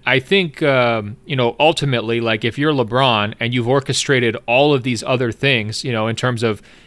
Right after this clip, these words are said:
setting him up for success, finding the right school, you know, moving to Los Angeles and, you know, filming the documentary and all these other things, why would you stop there, right? Like, you're the most influential N B A player basically ever,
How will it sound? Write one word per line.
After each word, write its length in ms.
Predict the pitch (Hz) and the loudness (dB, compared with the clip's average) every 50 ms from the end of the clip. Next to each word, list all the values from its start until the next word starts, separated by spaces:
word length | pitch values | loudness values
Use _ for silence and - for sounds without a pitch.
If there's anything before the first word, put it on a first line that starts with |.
| - - | -20 -16
setting 280 | - - 139 131 131 123 | -4 -2 0 2 2 2
him 120 | 131 127 | 2 2
up 140 | 123 123 113 | 2 2 2
for 100 | - 120 | 0 -2
success, 500 | 113 - 123 - - - 117 117 113 - | -4 -4 -4 -4 -2 0 0 0 0 -2
finding 320 | - - 120 120 120 123 120 | -2 -2 -2 0 0 0 0
the 80 | 120 | 0
right 220 | 117 117 117 110 - | 2 2 2 2 0
school, 560 | - - - 127 117 113 110 113 110 107 - - - - - - - | -4 -6 -4 -2 0 0 0 0 -2 -2 -6 -10 -20 -20 -20 -8 -4
you 80 | 139 | 0
know, 80 | 123 117 | 0 2
moving 300 | 117 131 147 139 147 135 | 4 4 4 4 4 2
to 100 | 139 135 | 2 2
Los 320 | 127 123 120 120 - - | 2 2 2 0 0 0
Angeles 560 | 131 120 120 117 110 123 120 117 113 - - - | 0 0 0 0 0 2 2 2 2 0 -2 -4
and, 240 | 110 107 107 107 | -4 -4 -6 -8
you 80 | 101 127 | -6 -6
know, 80 | 110 107 | -6 -6
filming 500 | - - - 147 143 135 131 131 123 117 | -4 -2 0 2 2 4 2 2 2 2
the 220 | 123 113 113 107 | 2 2 0 0
documentary 760 | 107 120 113 113 113 - - 120 113 113 117 113 113 110 107 | 0 2 0 0 0 -2 -4 -4 -2 0 0 0 -2 -2 -2
and 100 | 104 104 | -2 0
all 160 | 110 120 127 | 2 2 2
these 160 | 117 117 104 120 | 2 0 -2 -2
other 180 | 113 110 107 | -2 -4 -4
things, 340 | 101 - 160 147 113 101 - - - - - - - - - | -2 -2 -2 -2 -2 -4 -10 -12 -18 -20 -20 -20 -20 -18 -6
why 240 | 110 110 123 - | -2 0 2 2
would 220 | 277 302 320 - - | 2 0 -2 -2 -2
you 80 | 226 202 | -2 -2
stop 340 | - - 165 160 - - - | -2 0 0 0 -2 -2 -2
there, 340 | 120 127 139 101 92 - - _ - | 0 2 2 2 0 -4 -12 _ -8
right? 340 | - 107 113 131 151 - - - | -2 0 0 0 -2 -4 -6 -6
Like, 160 | 127 131 127 | -4 0 2
you're 120 | 160 214 202 | 4 4 4
the 80 | 185 | 4
most 280 | 156 160 190 180 - - | 4 4 2 2 2 2
influential 480 | 170 151 - 156 156 151 139 - 143 131 | 0 0 0 0 0 2 2 2 2 2
N 100 | 131 131 | 2 2
B 120 | 135 131 | 2 2
A 40 | 120 | 0
player 320 | 117 - 131 127 123 113 | 0 0 0 2 2 0
basically 580 | 101 98 117 131 131 - 131 117 - 117 107 104 | 0 0 2 0 2 0 -4 -6 -4 -4 -2 0
ever, 380 | 117 127 110 110 107 104 101 | 0 0 0 -2 -2 -2 -4